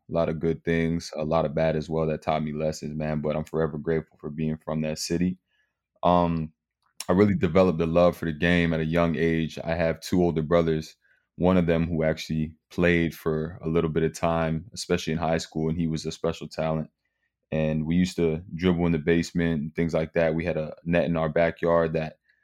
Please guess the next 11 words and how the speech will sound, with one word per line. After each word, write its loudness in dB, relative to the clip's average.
all 4
my 4
friends 2
would -6
come 0
over 0
and -2
play 2
at. 0
Um, -6
my -2